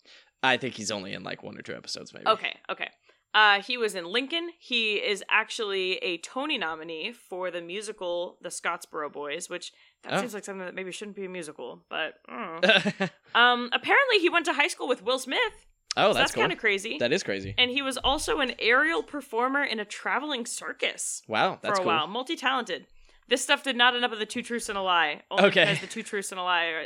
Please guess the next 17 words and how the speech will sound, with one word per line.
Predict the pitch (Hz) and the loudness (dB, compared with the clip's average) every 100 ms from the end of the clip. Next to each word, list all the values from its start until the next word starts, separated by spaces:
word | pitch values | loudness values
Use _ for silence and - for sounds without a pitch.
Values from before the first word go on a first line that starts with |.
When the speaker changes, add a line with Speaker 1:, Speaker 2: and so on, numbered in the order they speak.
| - | -6
Speaker 2:
is | 180 160 - | -8 -8 -12
kinda | - 180 | -6 -6
crazy, | 165 175 160 160 | -6 -8 -8 -10
too. | 151 - _ - | -12 -14 _ -4
Speaker 1:
Okay. | 131 107 101 _ _ _ _ _ _ _ 330 | -2 -2 -4 _ _ _ _ _ _ _ 0
Speaker 2:
Okay. | 392 - 196 - _ _ - | 4 2 0 -18 _ _ 2
Um, | 311 311 311 311 302 302 294 277 | 4 6 4 2 -2 -4 -6 -8
yeah, | 240 294 226 | -4 0 0
this | 240 | -2
is | 190 - | -8 -6
gonna | 240 208 | -6 -4
be | 190 | 0
actually | 185 196 214 | 0 -2 -6
kinda | 208 196 175 | -8 -6 -6
short | - 147 - | -8 -8 -10
for | - 185 | -12 -8
me. | 185 147 | -6 -6